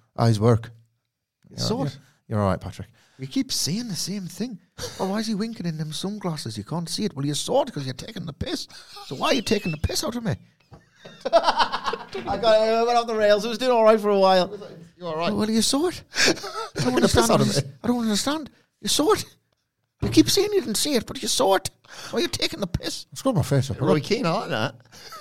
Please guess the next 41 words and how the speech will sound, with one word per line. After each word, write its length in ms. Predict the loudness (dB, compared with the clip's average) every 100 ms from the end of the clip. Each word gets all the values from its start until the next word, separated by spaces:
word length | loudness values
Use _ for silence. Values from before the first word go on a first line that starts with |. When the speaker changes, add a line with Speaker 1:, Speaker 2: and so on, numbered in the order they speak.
| -6 0
Speaker 2:
I, 120 | 0
uh, 80 | 0
'cause 420 | -6 _ _ -12
I 60 |
keep, 280 | -6 -6 -6 _ _ _ -6
whenever 160 | -2
you 40 | -2
go 60 |
on 80 | -2
Instagram, 800 | -2 -2 -2 -4 -6 -6 -6 -4
Roy 220 | 2 2
Keane's 340 | 2 -2 -2 -6 -2
over 560 | 2 4 2 0 -2 -2
on 100 | -4
Instagram. 380 | -6 -8 -8 2
Speaker 1:
Is 320 | 4 4 0
he? 60 |
Speaker 2:
So 120 | -4 -4
if 60 |
you 60 | -4
scroll 280 | -2 0 0
Speaker 3:
Hey, 100 | -2
Speaker 2:
through, 260 | 0 0
Speaker 3:
go 40 | -2
it. 140 | -8 -18 _
Speaker 2:
well, 320 | 0 2 2 -2 -4
depending 360 | 0 0 0
on 100 | -6
with 140 | -6 -4
your 200 | -4 -2
algorithm, 480 | 0 2 0 -6 -6
and 80 | -6
you 60 |
go 140 | -4 -2
like 220 | 0 0
Speaker 1:
Uh-huh. 120 | -2
Speaker 2:
that, 80 | -4
Roy 160 | -6 -8
Keane's 280 | -8 -8
amazing. 420 | -8 -8 -8 -12 -16 _ _ _
So 380 | -6 -4 -4